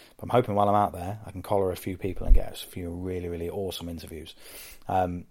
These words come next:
if you haven't already heard a few of the things we've been doing recently, I had an interview with Jack Gallagher, uh, an amazing interview with William Regal. Uh, we did a whole preview of the G one, which is now finished. Um, I'm not gonna spoil it for you if you wanna go back on New Japan World and watch all the way through, but we did a,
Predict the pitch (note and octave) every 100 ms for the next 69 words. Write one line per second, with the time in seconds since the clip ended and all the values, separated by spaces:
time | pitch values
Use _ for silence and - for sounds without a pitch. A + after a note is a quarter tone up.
0 | - A#2 A2+ A2 G#2 G2 A#2+ G#2 - A2+
1 | G#2 A#2+ A2 G2 G2+ G#2 G#2 A2+ - G#2+
2 | A#2+ A2+ - - - E2+ E2+ E2+ - F#2
3 | F2 F2+ G#2 A#2+ B2 B2+ B2 - - -
4 | D2+ D2+ E2 G#2+ F#2 F2 - F2+ E2+ E2
5 | F2 F2 F2 F#2+ F2+ F#2 F2+ - - -
6 | - E2 F2+ F#2 E2+ E2 G2 F#2 F2+ -
7 | G#2 F#2+ F#2 F2 F#2 F#2+ F#2+ G2 D#3 C3+
8 | G2+ F#2 G2 F2+ - A#2+ E3 - - -
9 | - - - F2 E2 D#2+ D#2+ D#2 F#2 F#2
10 | F#2 - G#2+ F#2+ - G2 F2 F#2+ F#2 F#2+
11 | F2+ F#2+ G2 F#2+ G#2 G2 G2 F#2 F#2 G2
12 | - - - - - - G#2+ G2 G2 F#2
13 | - F2 G#2 F#2 F#2 F#2+ F2+